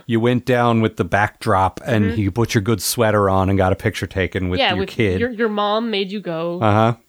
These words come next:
Speaker 2: and
Speaker 1: The
Speaker 2: get your
Speaker 1: kid and your
Speaker 2: picture taken.
Speaker 1: dog.
Speaker 2: Yeah. And it says,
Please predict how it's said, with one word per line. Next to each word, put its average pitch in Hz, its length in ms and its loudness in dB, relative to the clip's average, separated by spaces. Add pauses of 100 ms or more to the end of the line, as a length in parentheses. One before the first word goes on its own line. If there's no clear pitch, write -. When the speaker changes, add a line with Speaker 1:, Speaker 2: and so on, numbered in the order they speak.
(100)
Speaker 2:
and 170 140 -8
Speaker 1:
The 107 60 -6
Speaker 2:
get 104 80 -2
your 107 80 -6
Speaker 1:
kid 120 120 4
and 120 100 2
your 123 80 4
Speaker 2:
picture 107 120 2 (100)
taken. 92 140 -2
Speaker 1:
dog. - 60 -10 (120)
Speaker 2:
Yeah. 190 220 0 (460)
And 190 340 2
it 233 240 -4
says, 302 600 -2